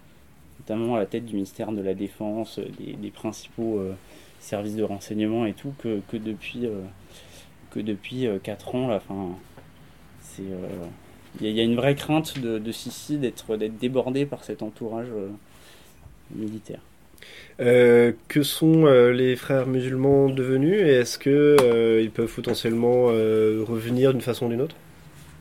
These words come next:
Speaker 1: Bah, ils se sont fait, euh, ils se sont fait, euh, enfin, toute la, toute la, toute la hiérarchie de la confrérie est, ou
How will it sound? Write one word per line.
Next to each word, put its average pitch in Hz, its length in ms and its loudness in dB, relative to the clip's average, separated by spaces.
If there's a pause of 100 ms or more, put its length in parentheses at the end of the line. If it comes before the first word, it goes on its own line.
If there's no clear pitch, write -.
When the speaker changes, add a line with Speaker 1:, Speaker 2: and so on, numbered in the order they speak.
(1700)
Speaker 1:
Bah, 110 60 -6
ils 104 80 -8
se - 100 -12
sont 101 160 -8
fait, 113 300 -6
euh, 98 280 -8 (1900)
ils 139 60 -20
se - 180 -16
sont 110 100 -6
fait, 113 320 -4
euh, 104 160 -2
enfin, 101 240 -4
toute - 220 -16
la, 117 180 2
toute - 260 -12
la, 110 240 0
toute - 220 -14
la 123 80 0
hiérarchie 110 540 -6
de 120 40 -6
la 104 100 -2
confrérie 113 580 -8
est, - 1700 -14
ou - 120 -12